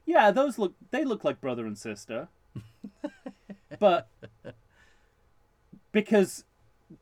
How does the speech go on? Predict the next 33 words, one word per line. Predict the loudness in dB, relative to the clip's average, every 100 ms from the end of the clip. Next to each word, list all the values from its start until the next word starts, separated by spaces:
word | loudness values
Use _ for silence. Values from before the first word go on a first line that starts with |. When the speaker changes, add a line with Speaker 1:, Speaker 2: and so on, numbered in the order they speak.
| 0
Speaker 1:
the | 2
weird | 4 2 0
thing | 0 2
about | 2 2 2
this | 2 0 -2
movie | -6 -4 -2 -4 -4
is | -6
that | -8 -8 -10 _ _ _ _ _ _ _ _ -12
it | -8 2
doubles | 2 2 -2 -2
down | 0 2 2 0
on | -2 -2
the | -4 -6 -8 -16
sibling | -6 -4 -2 -4 -4 -6 -12 -18 _ _ _ _ _ _ _ _ -8
connection | -4 -2 -4 -6 -8
between | -8 -8 -6 -6
the | -8
two. | -10 -8
Speaker 2:
Sure. | -4 -6 -8 _ _ _ _ _ _ _ _ _ _ _ _ 0
Speaker 1:
Um, | 0 2 -2 -4 -6 -10 _ _ _ _ _ _ _ _ _ _ -8
and | -4
I | -2
think | -2 -4
the | -4
movie | -4 -2 -4
is | -6
crafted | -8 0 0 0 -6 -8
around | -4 0 0 0
that | -2 -4 -4
in | -4
a |
way | -2 -2
that | -4 -8